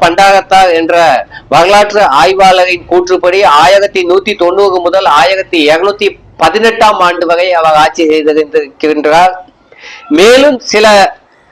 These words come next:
வரலாற்று ஆய்வாளர்களின் தகவல்படி ஆயிரத்தி நூத்தி அறுபத்தி ரெண்டு முதல் ஆயிரத்தி நூத்தி எழுபத்தி ஐந்து என்று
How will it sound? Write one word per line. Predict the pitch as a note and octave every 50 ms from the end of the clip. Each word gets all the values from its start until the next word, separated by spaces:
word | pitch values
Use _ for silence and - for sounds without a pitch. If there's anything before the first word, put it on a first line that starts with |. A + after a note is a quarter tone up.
| _ _
வரலாற்று | - E3 F3+ G3+ G#3 A3 G#3+ G#3+ G#3 A3
ஆய்வாளர்களின் | G#3 F#3 F3+ F#3 G3+ G3+ G3+ G3 G3 F#3+ G3 G3 G3 F#3+ F#3+ F#3+ F#3+ F#3 - F3
தகவல்படி | D#3+ E3 F3+ F3+ F3+ F3 F3 F3+ F3+ F#3+ G#3 A3
ஆயிரத்தி | F3+ C3+ C#3+ D#3+ F3 F#3+ G3+ G3+ G#3 G3+ - F3+
நூத்தி | F3+ F#3+ G#3 G#3+ - G3+
அறுபத்தி | F#3 D#3+ D#3 E3+ F#3+ G#3 A3 - A3+
ரெண்டு | G#3 G3+ F3+ F#3 F3
முதல் | E3+ F3 F3+ F#3 F#3+
ஆயிரத்தி | F3 D3 D#3+ E3+ F#3 G3 G3 F#3+ - F#3 F3
நூத்தி | F3+ F#3+ G#3 G#3 - - G#3+ G#3 G3+ D#3+ D3 E3
எழுபத்தி | E3+ G3 G3+ G#3 G#3 - G3+ F#3+
ஐந்து | F3+ F3 E3 E3+ E3+ F3 F#3 F3
என்று | D3+ D3 D3+ D#3 E3 E3+